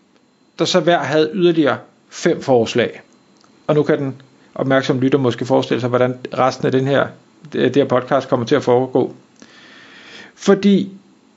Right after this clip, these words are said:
så tager han den videre og siger, "Godt, jamen lad, lad os se, kan vi få, kan vi presse citronen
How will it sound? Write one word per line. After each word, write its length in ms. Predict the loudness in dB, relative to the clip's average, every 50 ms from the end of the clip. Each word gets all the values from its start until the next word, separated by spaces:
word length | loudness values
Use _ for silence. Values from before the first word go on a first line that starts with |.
| _ -20 -20 _
så 160 | -6 -4 -2
tager 180 | 0 2 2
han 160 | 2 0 0 0
den 120 | 0 0
videre 100 | 2 2
og 40 | 2
siger, 160 | 2 2 2
"Godt, 200 | 2 2 2 2
jamen 240 | 2 2 2 4 4
lad, 200 | 2 2 2 2
lad 80 | 0
os 60 | 0 0
se, 160 | 0 -2 -2 -2 -2
kan 160 | -2 0 2
vi 80 | 0 0
få, 300 | 0 0 0 0 0 -2 -4
kan 140 | -4 -2 -2
vi 60 | -2
presse 360 | -4 -4 -4 -4 -4 -4 -4
citronen 600 | -6 -6 -6 -4 -2 -2 -2 -2 -2 -4 -4 -4